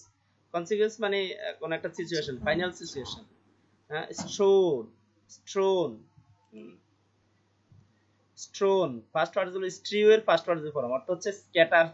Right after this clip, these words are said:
থিং, কোনো কিছু ছড়িয়ে দেওয়া, ছিটিয়ে দেওয়া আর কি। সোয়ালো, সোয়ালো, to move from mouth into, ওই যে আমরা যেটাকে বলি গলা দখল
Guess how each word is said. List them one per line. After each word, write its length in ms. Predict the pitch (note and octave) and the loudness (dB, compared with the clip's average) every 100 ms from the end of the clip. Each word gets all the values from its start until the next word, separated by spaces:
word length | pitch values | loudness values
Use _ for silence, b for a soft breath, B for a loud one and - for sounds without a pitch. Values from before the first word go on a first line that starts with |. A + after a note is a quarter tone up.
| - | -6
থিং, 140 | C#3+ | -2
কোনো 160 | C#3+ D#3+ | 0 0
কিছু 160 | E3 | 0
ছড়িয়ে 360 | G3 - E3+ F3 | 0 6 12 12
দেওয়া, 280 | D#3+ C#3 G#2+ | 12 8 6
ছিটিয়ে 300 | - D3 D#3+ | -4 0 6
দেওয়া 180 | D3+ C3 | 8 8
আর 80 | - | 4
কি। 80 | - _ _ - _ | -10 _ _ -20 _
সোয়ালো, 580 | - F3+ F3 F3 C3 G2 - _ _ _ _ | -4 8 12 12 10 4 -6 _ _ _ _
সোয়ালো, 680 | - - F3 F#3 F3 A#2+ - - _ _ _ _ | -14 4 12 12 12 6 0 -14 _ _ _ _
to 80 | - | 2
move 240 | F3+ F#3+ F#3+ | 6 6 4
from 220 | - G3 G3 D#3 | 8 8 10 6
mouth 220 | D#3 E3+ | 6 6
into, 300 | F3+ E3+ G#3 - | 2 6 6 6
ওই 120 | D#3+ | 2
যে 80 | D#3+ | 2
আমরা 200 | D#3+ D#3+ | 2 0
যেটাকে 280 | E3 E3 | -2 -4
বলি 200 | E3+ E3+ | -2 -2
গলা 240 | E3+ E3+ E3 | 4 6 6
দখল 380 | D3 C#3+ C3+ | 4 0 -4